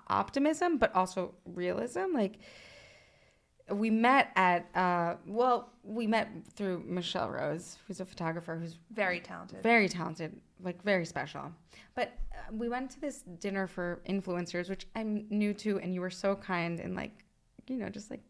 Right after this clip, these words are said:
Speaker 1: showing me the ropes a bit. Uh, you know, thank you. I'll, I'll return items that I don't like. I, I, I actually was like, "But what do I do, Laura?" I was like, "What do I do if, like, they send me things and I say, 'Oh, okay, uh, I'll share it'?" She's like, "Well,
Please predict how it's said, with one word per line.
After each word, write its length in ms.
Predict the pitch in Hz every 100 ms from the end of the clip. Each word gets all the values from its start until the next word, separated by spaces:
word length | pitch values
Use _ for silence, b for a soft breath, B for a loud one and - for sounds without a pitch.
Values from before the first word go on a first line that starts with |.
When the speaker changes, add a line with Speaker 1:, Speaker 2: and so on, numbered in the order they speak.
| -
Speaker 1:
showing 340 | - - 220 208
me 100 | 190
the 80 | 185
ropes 300 | 190 190 180
a 40 |
bit. 380 | 185 175 170 - _ _ _
Uh, 60 | -
you 160 | 190
know, 240 | 180 160 - -
thank 200 | 185 156
you. 240 | 160 165 175 - _ _ -
I'll, 180 | 175 - -
I'll 260 | 180 175 -
return 340 | 190 202 185
items 320 | 170 185 180
that 140 | - -
I 140 | 170 - -
don't 220 | 180 165
like. 260 | 156 170 175 214
I, 160 | 220 208
I, 320 | 214 214 208
I 40 |
actually 440 | 208 202 214 262 208
was 160 | 180
like, 180 | 190 180 -
"But 160 | 180 180
what 160 | 214
do 80 | 226
I 80 | 208
do, 180 | 208 175
Laura?" 360 | 165 160 165 165 b b -
I 40 |
was 100 | 196
like, 100 | 185 b b b -
"What 380 | 190 190 240 240
do 100 | 277
I 140 | 226
do 200 | 220 254
if, 200 | 170 175
like, 160 | 170 175
they 100 | 180
send 400 | - 214 240 247
me 140 | 175
things 480 | - 156 104 139 -
and 200 | - 185
I 120 | 170
say, 200 | 165 190 -
'Oh, 240 | 508 403 359
okay, 340 | 381 381 339
uh, 280 | 277 220 226 226 b -
I'll 80 | 254
share 240 | - 349
it'?" 80 | 214
She's 140 | 233
like, 140 | 247 240
"Well, 140 | 254